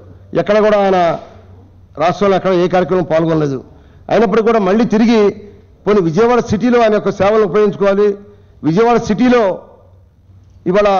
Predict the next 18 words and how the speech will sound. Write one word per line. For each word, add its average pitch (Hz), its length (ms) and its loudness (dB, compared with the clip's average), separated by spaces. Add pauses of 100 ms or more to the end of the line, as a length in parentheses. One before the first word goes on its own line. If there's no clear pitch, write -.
(340)
అనేక 196 240 0
రకాలుగా 208 360 2 (120)
రాష్ట్ర 208 200 0
రాజధానిగా 202 560 2
విజయవాడ 185 360 0
సిటీలో 190 380 0 (640)
ప్రభుత్వ 214 340 0
వ్యతిరేకంగా 202 840 0
అనేక 175 240 0
రకాల 190 240 0
కార్యక్రమాలు 180 460 -2
జరుగుతున్నాయి, 160 380 -2 (380)
ప్రజా 175 220 0
వ్యతిరేక 214 400 0
ఉద్యమాలు 190 440 -2
చాలా 190 140 2
జరుగుతున్నాయి. 175 540 -2 (460)
ఇవాళ 220 240 2